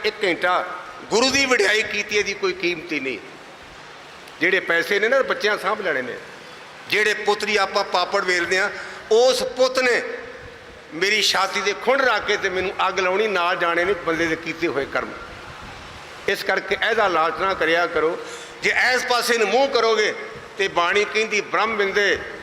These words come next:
ਤਿਸ ਦਾ ਮਤ ਰਹੇ, ਏਕ ਸ਼ਬਦ ਲਿਵ ਲਾਏ, ਨਵਨਿਧੀ ਅਠਾਰੇ ਸਿੱਧੀ।" ਪਿੱਛੇ ਲੱਗੀਆਂ ਫਿਰੇ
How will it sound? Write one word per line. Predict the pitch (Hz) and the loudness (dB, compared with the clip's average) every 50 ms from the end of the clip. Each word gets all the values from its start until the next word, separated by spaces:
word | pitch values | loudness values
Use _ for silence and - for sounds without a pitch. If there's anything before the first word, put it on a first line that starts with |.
| - - - | -16 -12 -4
ਤਿਸ | - 202 208 185 | -4 -2 -2 0
ਦਾ | 165 202 196 185 - _ _ _ _ - | 0 0 0 0 -2 _ _ _ _ -10
ਮਤ | 165 160 170 196 214 - | -4 0 0 0 2 2
ਰਹੇ, | 220 202 185 175 190 190 185 165 - - - - - - - - - | 2 2 2 2 2 2 0 0 -2 -4 -8 -12 -14 -16 -10 -4 -2
ਏਕ | 196 196 208 220 220 214 175 | 0 0 2 0 0 0 0
ਸ਼ਬਦ | - - - 185 196 190 208 | 0 2 2 2 0 0 -2
ਲਿਵ | 202 190 233 277 | 0 2 2 2
ਲਾਏ, | 277 262 247 247 240 240 240 240 226 156 - - - - - - - 135 | 4 4 4 4 4 4 4 2 2 0 0 -4 -6 -8 -10 -10 -10 -6
ਨਵਨਿਧੀ | 139 147 165 180 202 214 214 214 254 254 240 262 254 247 233 | -2 0 2 2 2 2 2 2 2 0 2 0 2 2 2
ਅਠਾਰੇ | 220 - 185 180 185 196 208 202 | 2 2 2 2 4 4 4 2
ਸਿੱਧੀ।" | 185 - - - - - 240 208 135 - - - - - - | 2 0 0 0 0 0 0 0 0 -4 -6 -14 -16 -10 -6
ਪਿੱਛੇ | - 196 - - 233 214 | -4 -2 0 2 2 2
ਲੱਗੀਆਂ | 208 185 190 190 226 269 277 269 262 | 2 0 -2 0 0 0 2 2 2
ਫਿਰੇ | 220 233 233 233 226 208 - - - - | 2 2 4 4 2 2 0 -2 -4 -8